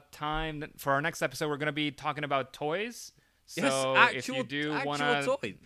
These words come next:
Speaker 2: Come on, let's g-, let's give it some
Speaker 1: Yeah.
Speaker 2: context. So we're having
Speaker 1: Yeah, give us some context.
Speaker 2: we're having Frank on, who, he's not massively active in the, in the Discord. He's not been on a massive amount of,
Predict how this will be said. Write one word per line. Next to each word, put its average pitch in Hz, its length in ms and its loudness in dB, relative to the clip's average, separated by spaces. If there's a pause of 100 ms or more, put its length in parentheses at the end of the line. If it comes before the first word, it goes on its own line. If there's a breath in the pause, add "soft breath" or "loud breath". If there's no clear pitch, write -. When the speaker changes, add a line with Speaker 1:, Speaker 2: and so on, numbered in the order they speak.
(140 loud breath)
Speaker 2:
Come 202 140 0
on, 175 120 -2
let's 196 160 -2
g-, - 80 -12
let's 196 300 0
give 180 160 -2
it - 20 -8
some 170 160 -2
Speaker 1:
Yeah. 180 180 4
Speaker 2:
context. 104 380 -2
So 127 240 0 (460 soft breath)
we're 139 140 2
having 170 380 2
Speaker 1:
Yeah, 151 200 2
give 160 160 0
us 156 100 -6
some 143 120 -6
context. 117 140 0
Speaker 2:
we're 147 120 0
having 185 220 0
Frank 139 420 0
on, 90 320 -4
who, 110 380 -4 (680 soft breath)
he's 156 220 -6
not 185 220 0 (380)
massively 151 540 0
active 170 320 2
in 180 120 -4
the, 170 300 -8 (120)
in 170 80 -4
the 165 80 -6
Discord. 202 440 -2
He's 135 280 -8
not 143 180 -4
been 135 160 0
on 127 260 -2
a - 60 -10
massive 127 320 -2
amount 120 220 -4
of, 117 60 -8